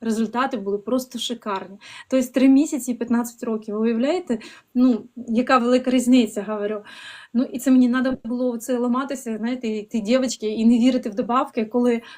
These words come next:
тут уже дійсно явно є результат, шикарний результат. Дитина здорова, дитина чиста. А, це перше. По-друге, з молодшим сином, звичайно, ми попрацювали. Попрацювали не три місяці, а набагато довше. Так як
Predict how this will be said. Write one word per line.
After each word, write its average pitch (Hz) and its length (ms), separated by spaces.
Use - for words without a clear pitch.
тут 254 240
уже 226 240
дійсно 240 420
явно 240 400
є 220 200
результат, 214 560
шикарний 240 520
результат. 202 480
Дитина 262 340
здорова, 220 500
дитина 254 420
чиста. 220 540
А, 214 160
це 233 140
перше. 220 420
По-друге, 226 560
з 214 100
молодшим 262 360
сином, 254 320
звичайно, 254 400
ми 233 180
попрацювали. 208 880
Попрацювали 220 640
не 214 120
три 240 240
місяці, 240 460
а 202 40
набагато 202 460
довше. 269 520
Так 214 200
як 240 120